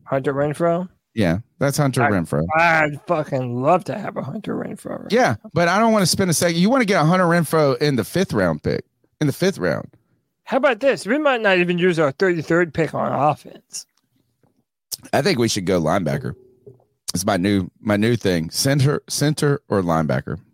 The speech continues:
Speaker 1: <laughs> All right.
Speaker 2: Those are my two things. Um, no, is, uh, Muscles. This is the thing is now, hey, why don't we fucking have a mock draft right now?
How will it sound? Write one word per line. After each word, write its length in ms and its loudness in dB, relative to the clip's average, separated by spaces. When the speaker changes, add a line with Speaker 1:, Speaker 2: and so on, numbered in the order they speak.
Speaker 1:
<laughs> 300 -10
All 100 2
right. 180 -4
Speaker 2:
Those 140 0
are 60 0
my 140 2
two 180 -2
things. 420 -4
Um, 480 2
no, 320 4
is, 240 0
uh, 260 4
Muscles. 600 0
This 160 0
is 100 -4
the 100 0
thing 360 2
is 160 0
now, 480 2
hey, 260 2
why 300 2
don't 160 0
we 500 0
fucking 400 0
have 200 2
a 60 2
mock 260 2
draft 500 0
right 240 -2
now? 400 -2